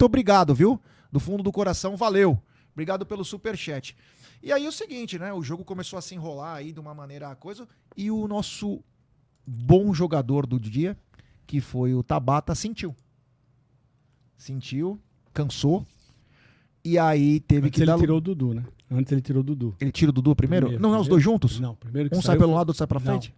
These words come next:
Speaker 2: primeiro que saiu foi o Dudu.
Speaker 1: Você tem certeza? Saiu os dois juntos. Um pra um lado, outro pro outro. Saiu um pro lado, um pro outro.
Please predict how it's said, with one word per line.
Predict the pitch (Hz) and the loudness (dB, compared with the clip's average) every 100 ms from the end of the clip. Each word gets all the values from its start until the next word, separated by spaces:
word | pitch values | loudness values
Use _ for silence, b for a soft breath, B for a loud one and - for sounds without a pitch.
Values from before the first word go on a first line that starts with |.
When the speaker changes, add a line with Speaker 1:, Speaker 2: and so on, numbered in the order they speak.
| _ | _
Speaker 2:
primeiro | - 117 131 156 | -14 -6 -4 -4
que | - | -4
saiu | 135 | -4
foi | 147 196 | -4 -6
o | 240 | -6
Dudu. | 254 127 117 90 _ _ _ | -6 -6 -8 -10 _ _ _
Speaker 1:
Você | - | -6
tem | 135 | -4
certeza? | 147 131 - 139 | -4 -4 -4 0
Saiu | 131 | 0
os | |
dois | 120 196 | 2 2
juntos. | 208 156 - - - | 0 -4 -8 -16 -8
Um | 147 | -4
pra | 165 | -2
um | 175 | -4
lado, | 147 175 | -6 -8
outro | 208 - | -10 -10
pro | 156 | -6
outro. | 160 - - _ _ _ _ _ _ _ _ _ _ _ _ | -6 -8 -16 _ _ _ _ _ _ _ _ _ _ _ _
Saiu | - 117 151 | -10 -6 -6
um | 170 | -6
pro | - | -4
lado, | 131 139 160 | -4 -4 -6
um | |
pro | 190 285 | -8 -6
outro. | 160 127 | -4 -4